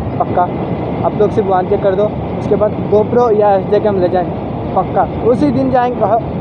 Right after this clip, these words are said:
हो तो ऑनलाइन जा सकते हैं या फिर, आ, गुवाहाटी में मिल जाएगा आई थिंक, यहाँ पे तो इधर नहीं मिलेगा त्रिशूल वगैरह में, मैंने,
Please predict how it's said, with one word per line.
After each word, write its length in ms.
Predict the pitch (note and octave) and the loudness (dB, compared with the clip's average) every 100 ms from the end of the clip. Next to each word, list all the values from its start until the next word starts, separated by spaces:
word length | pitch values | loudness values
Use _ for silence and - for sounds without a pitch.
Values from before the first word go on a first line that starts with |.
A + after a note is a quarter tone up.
| - - | -4 0
हो 120 | A3+ | 2
तो 100 | B3 C4+ | 4 4
ऑनलाइन 420 | B3+ B3+ C4 C4 | 4 2 0 2
जा 100 | B3+ | 2
सकते 280 | C4 B3 C4 | 0 2 2
हैं 300 | C#4 C#4+ G#3 | 2 0 2
या 100 | G3+ | 2
फिर, 360 | - A#3 A3+ A3+ | 4 4 6 4
आ, 1200 | - - - - - F#3+ F#3 F#3 F#3 F#3 F#3 F#3 | 0 -6 -6 -6 -4 0 2 2 2 2 2 0
गुवाहाटी 440 | F3+ G3+ G3+ A#3+ | 0 2 2 2
में 220 | A3+ A3+ | 2 2
मिल 200 | G#3+ A3 G#3+ | 2 2 2
जाएगा 280 | G#3 G3+ F#3+ | 2 4 2
आई 100 | F#3 | 0
थिंक, 460 | G3+ G#3+ - - | -2 -2 -4 -2
यहाँ 140 | F3+ G3 | 0 0
पे 120 | G3+ | 2
तो 120 | G#3+ | 2
इधर 180 | G3 G3+ | 2 2
नहीं 180 | G3+ G#3+ | 0 0
मिलेगा 300 | G#3 G3 F#3+ | 0 2 0
त्रिशूल 280 | F3+ F#3+ | 0 0
वगैरह 260 | F3+ F3+ F3 | 2 2 2
में, 100 | F3 | 0
मैंने, 200 | F3 F#3 | -2 -2